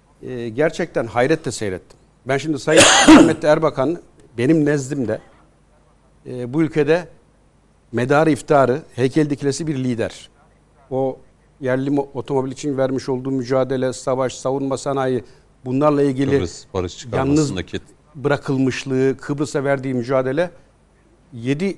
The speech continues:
Speaker 1: göbek ötesini cennete götürecek sevaplar onun adına.
Speaker 2: Hı hı.
Speaker 1: Oğlu Fatih Erbakan gurur verir bana, "Cumhurbaşkanı olsun, en iyi yerlere gelsin." Neticede aynı ailenin, aynı,
Speaker 2: Hı hı.
Speaker 1: e, mantığın devamı.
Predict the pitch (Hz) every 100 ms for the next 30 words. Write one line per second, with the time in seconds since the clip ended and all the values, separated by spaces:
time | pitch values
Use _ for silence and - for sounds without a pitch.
0 | - 135 139 135 165 - 139 160 170 151
1 | 151 151 151 139 135 135 185 - - 135
2 | 120 123 113 120 110 92 82 85 85 85
3 | - _ _ _ - 139 175 165 175 170
4 | 185 170 170 - 151 - - _ _ _
5 | _ _ _ 135 139 170 147 120 113 113
6 | 104 127 131 127 - 131 123 - 135 -
7 | _ _ _ 143 156 143 139 127 127 120
8 | 117 113 117 120 _ - 110 135 139 143
9 | 135 151 143 - - 120 113 113 110 123
10 | 139 135 113 - 95 90 87 85 _ 117
11 | 110 113 113 110 110 117 143 151 151 _
12 | _ _ _ _ _ _ _ _ _ -
13 | 139 123 123 101 147 190 190 202 214 190